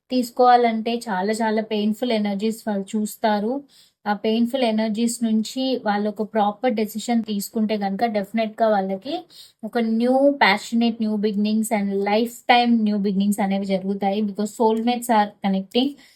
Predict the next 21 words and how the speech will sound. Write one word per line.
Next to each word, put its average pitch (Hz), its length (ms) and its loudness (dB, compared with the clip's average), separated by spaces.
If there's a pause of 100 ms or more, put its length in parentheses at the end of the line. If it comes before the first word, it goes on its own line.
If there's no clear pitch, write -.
(440)
వాళ్ళు 233 320 8
ఏదైతే 233 300 4 (100)
ఒక 240 100 -4 (100)
పర్సన్‌ని 226 460 2
మేనిఫెస్ట్ 202 420 -2
చేస్తున్నారో 208 560 -2
ఆ 202 120 -10
పర్సన్ 196 320 0
వాళ్ళ 208 120 0 (120)
లైఫ్‌లోకి 220 400 -2
వస్తారు. 208 440 0 (580)
వాళ్ళు 220 200 0 (120)
మేజర్, 254 380 6 (100)
మేజర్ 202 380 0
డెసిషన్ 214 460 -2
అనేది 202 260 -2 (100)
తీసుకోబోతున్నారు. 190 920 -4 (140)
So 285 60 0 (120)
ఇది 196 140 -4
వచ్చేసి 202 360 -4 (720)
కన్యా 220 260 2